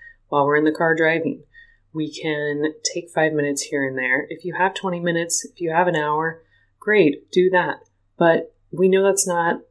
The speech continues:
really realistic in our daily lives a lot of the time. And so it's those little pieces that we can practice over and over again that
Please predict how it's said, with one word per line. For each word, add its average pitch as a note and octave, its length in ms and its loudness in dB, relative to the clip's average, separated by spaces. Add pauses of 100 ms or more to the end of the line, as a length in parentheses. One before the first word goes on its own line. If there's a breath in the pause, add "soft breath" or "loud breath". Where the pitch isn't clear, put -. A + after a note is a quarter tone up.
(500)
really F3+ 340 6
realistic F3 580 4
in D#3 140 0
our D#3+ 180 -2
daily D3+ 460 2
lives D3+ 380 2
a C#3 40 0
lot C3+ 180 -4
of C3+ 60 -12
the - 160 -8
time. C#3 320 -6 (540 soft breath)
And D#3 100 0
so F3 140 4
it's F3 160 2
those E3+ 240 4
little F3 440 2
pieces C3+ 600 2
that - 120 -2
we D3 140 -2
can D3+ 160 -8
practice D3+ 840 0
over D3+ 180 -4
and D3+ 100 2
over G3 200 4
again C#3+ 380 0 (100)
that D#3+ 180 -6